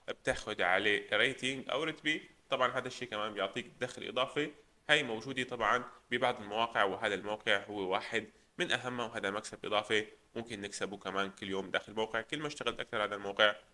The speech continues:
رح تصير تكسب أكثر مع الوقت، وأنا هذا الشيء كتير بفضله.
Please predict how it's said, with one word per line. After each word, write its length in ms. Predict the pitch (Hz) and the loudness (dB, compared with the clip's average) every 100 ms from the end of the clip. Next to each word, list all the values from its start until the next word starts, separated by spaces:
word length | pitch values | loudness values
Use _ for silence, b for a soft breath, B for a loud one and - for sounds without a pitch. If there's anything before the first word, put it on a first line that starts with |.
| - | -12
رح 100 | - | -12
تصير 240 | - - 98 | -10 -8 -6
تكسب 380 | 95 - 98 | -8 -10 -8
أكثر 300 | 98 - 95 90 | -10 -4 -4 -2
مع 380 | 92 90 - - - _ 139 | 2 2 2 -6 -20 _ 2
الوقت، 400 | 147 - - - | 2 0 -2 -4
وأنا 200 | 98 101 | -4 -4
هذا 100 | 101 | -6
الشيء 400 | - 101 98 - - - | -4 -2 -2 -6 -16 -4
كتير 300 | - - 101 | -2 0 0
بفضله. 400 | - - - - | 0 -8 -8 -18